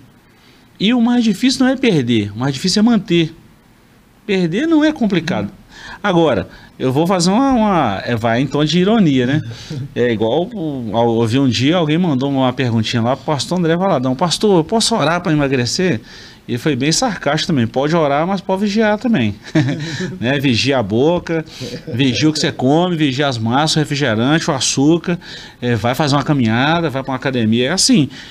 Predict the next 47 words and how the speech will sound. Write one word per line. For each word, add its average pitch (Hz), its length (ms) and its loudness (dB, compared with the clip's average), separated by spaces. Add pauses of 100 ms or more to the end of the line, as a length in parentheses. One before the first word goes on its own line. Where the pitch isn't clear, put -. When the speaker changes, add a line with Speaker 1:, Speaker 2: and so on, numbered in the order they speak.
(180)
Speaker 1:
Então, 180 340 -2
você - 160 0
tem 175 160 0
um 180 40 2
objetivo, 165 500 2
mas 269 100 4
você - 80 0
tem 294 100 2
que - 60 -2
traçar 269 300 0
algumas 175 280 2
metas 143 380 0
pra 220 100 -2
chegar 139 280 0
no 131 80 0
objetivo, 113 560 -2 (240)
porque - 160 -10
senão 254 120 0
fica 269 160 -2
muito 247 160 2
aleatório. 262 640 0 (680)
E 185 80 -2
Deus 190 320 2
gosta 147 340 0
disso. 107 520 -2 (840)
Jacó, 135 460 -2
por 127 160 0
exemplo. 104 420 0 (300)
Olha 202 180 0
a 214 40 2
meta 139 300 0
de 110 80 -4
Jacó. 101 400 -2 (400)
Qual 196 140 0
que 220 60 0
era 214 100 2
a 196 40 2
meta 165 280 2
de 143 60 0
Jacó? 120 400 -2
Sair 160 480 2
de 233 100 -2
Canaã 156 640 0
e 165 140 0
ir 208 60 0
pra 220 180 0
onde? 104 460 -2